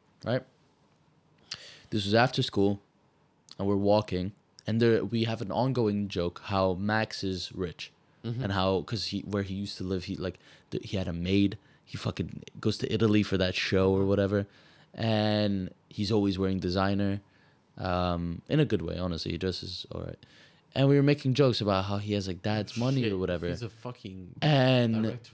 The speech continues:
Speaker 2: for
Speaker 1: he said something, like, about
Speaker 2: Amici?
Speaker 1: a little thing. Like, we got little or whatever. And then s-, Dennis just goes, "Yeah, well, I can't afford that, like, 'cause I'm not lucky like you." And I,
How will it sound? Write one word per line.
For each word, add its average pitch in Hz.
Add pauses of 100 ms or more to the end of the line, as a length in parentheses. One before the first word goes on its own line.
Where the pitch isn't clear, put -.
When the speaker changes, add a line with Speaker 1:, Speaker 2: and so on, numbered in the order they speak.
Speaker 2:
for 95
Speaker 1:
he 170
said 156
something, 127
like, 98 (720)
about 117 (720)
Speaker 2:
Amici? 104
Speaker 1:
a 135
little 123
thing. 85 (140)
Like, 113
we 131
got 139
little 117
or 107
whatever. 107
And 123
then 127 (480)
s-, - (300)
Dennis 147
just 120
goes, 123 (640)
"Yeah, 190
well, 170
I 170
can't 180
afford 160
that, 175
like, 139
'cause 139
I'm 156
not 156
lucky 143
like 117
you." 135 (460)
And 175
I, 185